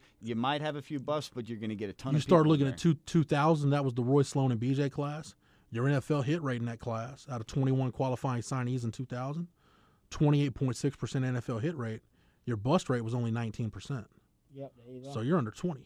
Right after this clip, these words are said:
Speaker 1: And those
Speaker 2: At
Speaker 1: are
Speaker 2: two
Speaker 1: your foundations.
Speaker 2: At two thousand one,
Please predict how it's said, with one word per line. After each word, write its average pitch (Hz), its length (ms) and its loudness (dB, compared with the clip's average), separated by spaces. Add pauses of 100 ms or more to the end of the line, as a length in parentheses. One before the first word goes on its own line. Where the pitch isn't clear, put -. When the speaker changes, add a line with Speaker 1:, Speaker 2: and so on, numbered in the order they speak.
Speaker 1:
And 117 140 -6
those 135 160 0
Speaker 2:
At 120 80 -4
Speaker 1:
are 151 40 -2
Speaker 2:
two 143 100 4
Speaker 1:
your 143 80 4
foundations. 135 840 -4 (100)
Speaker 2:
At 117 120 -6
two 170 160 4
thousand 143 460 4
one, 147 340 2